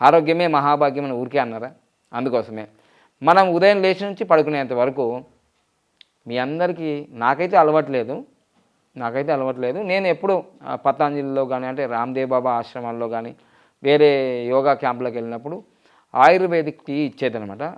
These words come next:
అది తీసుకునేది. మేము ఎప్పుడు టీ, కాఫీలు తాగలేదు. నేను పాలు తాగాను, కొబ్బరి నీళ్ళు తాగాను, జ్యూసులు తాగాను. కానీ ఇప్పుడు చాలామంది మాకు కామెంట్ చేస్తున్నారు, "ఏమన్నా ఆయుర్వేదంలో నేను టీలు చేసుకోవడానికి ఏమైనా ఉందా?" అంటే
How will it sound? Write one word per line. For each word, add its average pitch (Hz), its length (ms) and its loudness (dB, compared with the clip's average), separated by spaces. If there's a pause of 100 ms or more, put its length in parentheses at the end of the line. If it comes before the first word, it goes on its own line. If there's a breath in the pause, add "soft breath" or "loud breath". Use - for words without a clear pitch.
అది 165 140 -2
తీసుకునేది. 147 440 -2
మేము 135 180 -4
ఎప్పుడు 156 400 0
టీ, 151 240 -4
కాఫీలు 147 320 -2
తాగలేదు. 120 400 0
నేను 101 180 -14 (400)
పాలు 117 200 2
తాగాను, 131 280 0
కొబ్బరి 127 280 -4
నీళ్ళు 123 160 -8
తాగాను, 123 300 -4
జ్యూసులు 120 320 -10
తాగాను. 113 280 -4
కానీ 139 160 -10 (560 soft breath)
ఇప్పుడు 160 260 2
చాలామంది 208 840 8
మాకు 147 220 2
కామెంట్ 180 420 4
చేస్తున్నారు, 117 360 -4 (260 soft breath)
"ఏమన్నా 185 220 6
ఆయుర్వేదంలో 190 680 8 (480 soft breath)
నేను 131 260 -8 (100)
టీలు 185 360 0
చేసుకోవడానికి 139 540 0
ఏమైనా 127 160 -4
ఉందా?" 127 180 -4
అంటే 143 400 -8